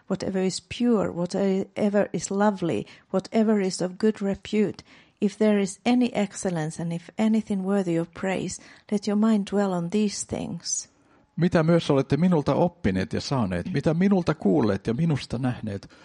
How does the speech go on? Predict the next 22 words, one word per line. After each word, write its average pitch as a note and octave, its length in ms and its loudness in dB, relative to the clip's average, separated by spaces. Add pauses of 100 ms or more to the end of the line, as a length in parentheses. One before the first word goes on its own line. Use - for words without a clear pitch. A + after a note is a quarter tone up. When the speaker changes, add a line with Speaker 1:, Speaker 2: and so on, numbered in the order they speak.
(180)
Speaker 2:
sitä F#3+ 340 -2
tehkää, G2 580 -4
niin G#2 200 -4
rauhan B2+ 380 0
Jumala A2+ 340 0
on F#2 100 -4
oleva F#2+ 260 -2
teidän F2 280 -10
kanssanne. F2+ 560 -8 (200)
Speaker 1:
The G3+ 120 -2
things B3 400 -2
you G3+ 100 -2
have F#3 200 -4
learned G#3 380 0
and F3+ 120 -4
received F#3 480 -2 (120)
and E3+ 120 -4 (120)
heard G3 320 0
and D#3+ 180 -4
seen G#3 360 -2
in E3+ 160 -4
me, F3 400 -2